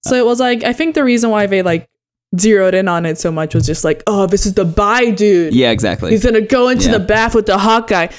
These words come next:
Speaker 1: The moment this happened, I felt so like, "Oh no, Netflix is gonna fucking do some fucked up <laughs> shit."
Speaker 2: Yeah, that was the thing that you and I talked about last week. I think you said specifically, it was like, it's cool that he's on the show, but, like, it's more about how they edit him.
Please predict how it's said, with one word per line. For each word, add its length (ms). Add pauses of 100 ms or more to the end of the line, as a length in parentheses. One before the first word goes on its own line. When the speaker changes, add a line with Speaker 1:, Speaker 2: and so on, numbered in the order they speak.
(100)
Speaker 1:
The 140
moment 240
this 120
happened, 460
I 220 (100)
felt 300
so 400 (340)
like, 400
"Oh 160
no, 240
Netflix 340
is 80
gonna 180
fucking 340
do 120
some 200
fucked 260
up 120
<laughs> 20
shit." 200
Speaker 2:
Yeah, 300
that 140
was 120
the 80
thing 200
that 320
you 120
and 80
I 80
talked 200
about 160
last 280
week. 480
I 120
think 180
you 80
said 180
specifically, 560
it 40
was 180
like, 540
it's 180
cool 220
that 100
he's 140
on 120
the 80
show, 240
but, 160
like, 200
it's 160
more 180
about 240
how 100
they 160
edit 220
him. 280